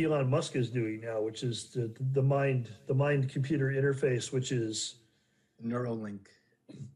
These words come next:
Speaker 1: Much more than that. There's, there's other people working on that as well. He's just the most popular,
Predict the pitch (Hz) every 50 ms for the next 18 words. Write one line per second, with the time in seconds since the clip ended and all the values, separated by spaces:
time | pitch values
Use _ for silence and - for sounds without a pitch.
0 | - 147 160 254 294 196 - 202 208 208 208 196 165 156 139 135 131 127 123 -
1 | 160 143 131 - - 185 170 139 165 185 - - - 226 226 220 214 - 196 175
2 | 175 156 156 156 143 - 156 143 139 135 139 135 127 123 127 - 147 147 143 127
3 | 123 117 120 139 131 131 147 135 - - 143 123 120 - - - _ _ _ _
4 | _ _ _ _ _ _ _ - - 160 147 139 - 147 127 123 117 110 101 -